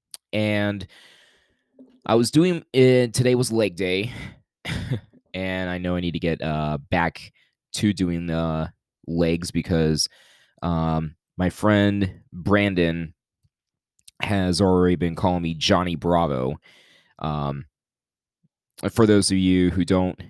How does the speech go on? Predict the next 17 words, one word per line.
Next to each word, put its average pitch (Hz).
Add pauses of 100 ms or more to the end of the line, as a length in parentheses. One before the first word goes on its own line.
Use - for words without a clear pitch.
know, 92
or 85
if 85
you 78
can't 92
remember 87
the, 82
the 82
old 82
cartoon 85
Johnny 82
Bravo, 101 (360)
Johnny 117
Bravo 101
h-, 101
has, 92 (500)
um, 76